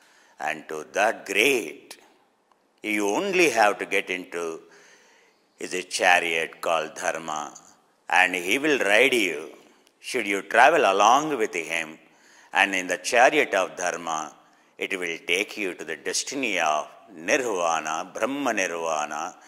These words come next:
Nibbana, Allah, Tawheed, or Holy Spirit. Only we have to get into the boat of science. That boat name or the chariot name is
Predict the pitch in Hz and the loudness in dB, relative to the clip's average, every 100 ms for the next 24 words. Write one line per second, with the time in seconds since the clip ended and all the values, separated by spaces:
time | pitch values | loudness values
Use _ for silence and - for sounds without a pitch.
0 | - - 98 110 123 101 101 90 80 78 | -20 -18 -4 -4 -4 -8 0 0 0 -4
1 | 78 85 - - _ _ _ - 120 110 | -8 -8 -14 -20 _ _ _ 2 4 4
2 | 95 87 82 73 - - - _ _ - | 2 2 2 0 -6 -16 -20 _ _ 2
3 | 107 92 87 90 92 80 80 80 85 _ | 2 2 0 -2 -2 -4 -8 -12 -12 _
4 | _ _ _ _ 95 107 101 85 85 82 | _ _ _ _ 6 8 8 4 -4 -6
5 | 80 78 - - 76 82 - 80 82 _ | -6 -6 -8 -8 -8 -8 -10 -16 -16 _
6 | _ _ _ _ _ _ _ _ _ _ | _ _ _ _ _ _ _ _ _ _
7 | _ _ _ _ _ _ _ _ _ _ | _ _ _ _ _ _ _ _ _ _
8 | _ _ _ _ _ _ _ _ _ _ | _ _ _ _ _ _ _ _ _ _
9 | - 117 131 107 92 85 85 87 82 80 | -4 -2 -2 -2 -2 -2 -2 0 0 -2
10 | 80 90 - 139 127 92 78 85 82 78 | -4 -4 -4 -8 -4 -4 -4 -6 -4 -2
11 | 76 - - 92 101 98 76 71 - - | -4 -4 0 4 4 2 -10 -12 -14 -14
12 | - _ 80 78 - - 92 87 - 80 | -14 _ -8 -8 -10 -4 -4 -4 -8 -4
13 | 92 113 95 82 80 - 80 - 147 135 | -2 -2 -6 -6 -6 -6 -12 -4 6 6
14 | 139 110 92 - 82 80 78 76 76 73 | 6 4 0 -2 -6 -6 -6 -8 -8 -12